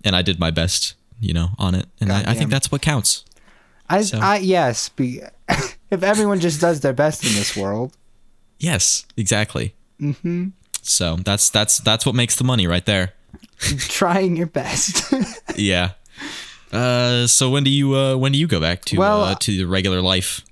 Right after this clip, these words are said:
Speaker 2: um, I don't really know. School doesn't start up again until next Wednesday, so a week from today.
Speaker 1: Mm-hmm.
Speaker 2: Um, but work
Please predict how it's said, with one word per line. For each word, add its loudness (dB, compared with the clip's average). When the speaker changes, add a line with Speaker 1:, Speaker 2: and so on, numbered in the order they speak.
Speaker 2:
um, 2
I 2
don't 0
really 2
know. 2
School 0
doesn't 0
start 2
up 2
again 0
until 0
next -2
Wednesday, -2
so 0
a 2
week -2
from -2
today. -2
Speaker 1:
Mm-hmm. 0
Speaker 2:
Um, -2
but -2
work 0